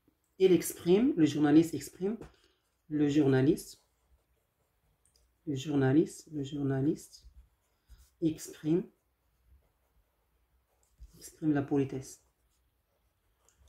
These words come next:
La politesse. La politesse. Voilà pour exprimer la politesse. Il exprime la politesse.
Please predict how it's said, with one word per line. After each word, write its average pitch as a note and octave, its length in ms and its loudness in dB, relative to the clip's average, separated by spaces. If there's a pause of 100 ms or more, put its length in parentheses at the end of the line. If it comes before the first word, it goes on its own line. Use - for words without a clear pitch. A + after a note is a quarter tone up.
(500)
La D3 100 -4 (640)
politesse. C3+ 480 -12 (2250)
La D3 60 -10
politesse. C3+ 520 -10 (160)
Voilà F3+ 160 -2 (100)
pour A3 120 -4 (100)
exprimer A#3+ 440 -4
la - 20 -4
politesse. - 440 -10 (760)
Il D3 100 -8
exprime D3+ 500 -4
la C3 40 -2 (100)
politesse. C3 440 -8